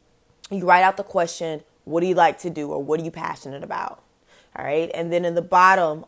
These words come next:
uh, underneath that circle that you just drew, you overlap that same circle, and then you write another question or another statement. Um, you know, "What would you like to be paid to do?"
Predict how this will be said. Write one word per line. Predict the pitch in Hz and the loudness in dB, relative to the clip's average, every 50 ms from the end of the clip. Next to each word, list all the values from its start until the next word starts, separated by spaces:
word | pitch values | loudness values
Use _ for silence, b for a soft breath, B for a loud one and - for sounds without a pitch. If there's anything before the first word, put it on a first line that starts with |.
| - 139 | -8 -6
uh, | 139 - - | -6 -2 0
underneath | 196 196 214 185 196 190 180 180 185 185 175 - | 0 0 0 -2 -4 -4 -4 -6 -6 -8 -10 -8
that | 165 156 165 160 - - - | -2 0 0 0 0 -2 -4
circle | - 190 170 - 170 160 | -4 -4 -4 -4 -6 -6
that | 151 151 - - | -6 -8 -12 -12
you | 180 | -10
just | 160 165 165 165 - - 165 165 | -4 -4 -4 -4 -4 -6 -10 -10
drew, | 151 165 175 165 156 151 151 b b b b | -6 -4 -4 -4 -4 -4 -6 b b b b
you | - 190 - | -10 -4 2
overlap | - 165 190 190 180 190 185 185 180 175 170 - - | 6 6 6 6 4 0 0 2 0 0 -2 -4 -6
that | 151 - - | -8 -8 -8
same | - - 185 170 170 180 190 | -10 -6 -4 -4 -4 -4 -6
circle, | 208 - - 220 240 240 - - 151 143 143 143 b b b b b | -8 -8 -6 -6 -6 -6 -4 -2 -2 -2 -2 -4 b b b b b
and | 170 170 165 165 | -4 -4 -4 -4
then | 143 160 160 165 170 175 | -4 -4 -4 -4 -6 -6
you | 175 165 165 165 165 165 170 160 | -6 -6 -4 -4 -4 -4 -4 -2
write | 147 165 160 160 - | 0 2 2 2 0
another | 170 175 175 165 165 165 160 160 | -2 -4 -2 -2 -2 -2 -2 -4
question | - - 170 160 165 - - - - 143 147 147 | -4 -4 -4 -4 -4 -6 -14 -14 -12 -12 -12 -6
or | 156 151 165 165 | -2 0 2 2
another | 160 170 165 156 | 2 2 0 -2
statement. | - - - 202 185 165 - 165 160 151 - - | -6 -4 0 0 0 0 -2 -8 -10 -10 -10 -8
Um, | 143 151 151 147 147 147 143 - | -8 -6 -6 -6 -8 -10 -12 -12
you | - 170 170 | -8 -6 -4
know, | 156 147 143 - - b b b b | -4 -4 -6 -8 -10 b b b b
"What | - 151 156 170 180 185 185 180 170 175 - _ _ - | -12 -6 -2 2 2 4 4 2 0 -2 -6 _ _ -12
would | 160 165 170 170 160 | -6 -4 -4 -4 -2
you | 180 | 0
like | 165 165 156 160 - | 2 2 2 2 0
to | 180 | -6
be | 151 160 151 | -10 -10 -12
paid | - - 180 151 156 156 151 | -10 -8 -6 -6 -6 -6 -8
to | - 151 | -12 -16
do?" | - 85 - - | -14 -16 -16 -18